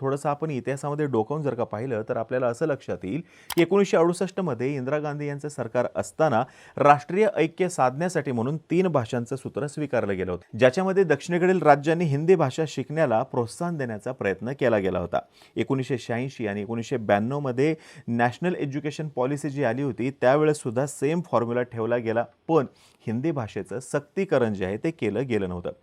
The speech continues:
इंदिरा गांधी यांच्या सरकारच्या काळामध्ये जो फॉर्म्युला होता त्याच्यामध्ये हिंदी भाषिक राज्यांसाठी हिंदी अधिक इंग्रजी अधिक कोणतीही मॉडर्न इंडियन लँग्वेज असं त्यांचं सूत्र होतं आणि त्यातल्या त्यात दक्षिणेकडील ती भाषा असावी, मॉडर्न इंडियन लँग्वेज असावी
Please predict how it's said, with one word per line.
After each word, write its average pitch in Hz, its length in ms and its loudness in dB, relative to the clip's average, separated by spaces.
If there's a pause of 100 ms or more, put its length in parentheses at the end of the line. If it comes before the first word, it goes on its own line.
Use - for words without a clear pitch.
(360)
इंदिरा 175 260 6
गांधी 208 340 6
यांच्या 196 240 6
सरकारच्या 160 540 4
काळामध्ये 156 420 6
जो 165 100 0
फॉर्म्युला 131 460 2
होता 113 280 2
त्याच्यामध्ये 147 600 -2 (360)
हिंदी 175 260 6
भाषिक 175 340 4
राज्यांसाठी 139 680 4 (200)
हिंदी 127 360 0 (180)
अधिक 123 360 2 (100)
इंग्रजी 131 560 2
अधिक 147 320 2
कोणतीही 165 640 -2
मॉडर्न 156 440 0
इंडियन 123 440 0
लँग्वेज 143 500 2 (360)
असं 147 240 2
त्यांचं 139 380 2
सूत्र 147 340 0
होतं 104 260 4 (160)
आणि 113 160 2
त्यातल्या 113 420 0
त्यात 139 120 0
दक्षिणेकडील 165 960 -2
ती 190 80 4
भाषा 127 380 -2
असावी, 127 360 0
मॉडर्न 135 380 0
इंडियन 131 320 -6
लँग्वेज 113 400 -4
असावी 127 400 -2